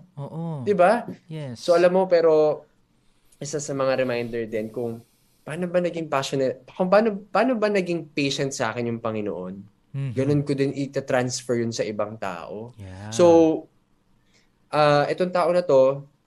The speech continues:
Speaker 2: okay lang, sige, dahil may gino-go through siya, no? Ah, losing a loved one is not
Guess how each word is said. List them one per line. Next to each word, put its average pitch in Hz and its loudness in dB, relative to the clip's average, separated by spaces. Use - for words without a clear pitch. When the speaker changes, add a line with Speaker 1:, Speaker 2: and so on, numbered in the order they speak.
Speaker 2:
okay 143 -4
lang, 147 2
sige, 143 0
dahil 123 0
may 123 -2
gino-go 120 -2
through 139 -6
siya, 127 2
no? 135 -2
Ah, 107 -10
losing 113 -6
a 113 -6
loved 120 2
one 123 2
is 110 -8
not 110 -4